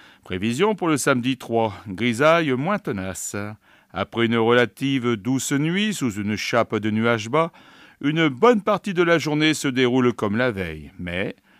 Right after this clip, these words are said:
grâce à un petit vent plus sensible, la grisaille tend à se désagréger au fil de l'après-midi, laissant peu à peu la place au soleil, soleil qui devrait l'emporter avant d'aller se coucher.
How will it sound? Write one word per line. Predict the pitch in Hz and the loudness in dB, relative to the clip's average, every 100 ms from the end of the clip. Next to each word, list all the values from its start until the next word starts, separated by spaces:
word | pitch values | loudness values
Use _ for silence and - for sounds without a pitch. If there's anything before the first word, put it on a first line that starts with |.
| _ | _
grâce | - 113 117 - | -2 4 4 4
à | 113 107 | 2 2
un | |
petit | 101 110 113 104 | 0 -4 -4 -2
vent | 113 | -2
plus | 107 131 | 0 -2
sensible, | 127 156 139 190 202 185 190 | 0 -2 -2 -2 0 2 4
la | 170 | 2
grisaille | 147 160 156 180 151 | 2 0 2 2 0
tend | - 226 214 | 0 0 2
à | 190 | -2
se | - 139 | -2 -2
désagréger | 131 202 165 147 131 113 110 113 | 0 0 2 2 2 2 2 0
au | - 120 | 0 -6
fil | - 123 | -2 -4
de | 107 | 0
l'après-midi, | 104 104 104 131 104 80 _ _ _ _ _ | -2 -2 -4 -4 -6 -14 _ _ _ _ _
laissant | 85 98 101 - 95 | -6 -6 -4 -4 -6
peu | - 147 151 | -4 0 0
à | |
peu | 147 156 | 2 0
la | 156 | 0
place | - 160 - | 2 0 0
au | 165 | -2
soleil, | - 180 196 196 202 202 - - _ | 0 2 2 2 0 -6 -16 -20 _
soleil | - 175 175 185 | -2 2 4 4
qui | - 139 | 2 0
devrait | 139 123 127 | 2 2 2
l'emporter | 160 214 160 117 - 104 110 - | 2 2 0 0 -2 -2 -2 0
avant | 135 120 120 | 0 2 0
d'aller | 104 95 95 | -2 -2 -6
se | - 101 | -6 -10
coucher. | - - - | -10 -14 -14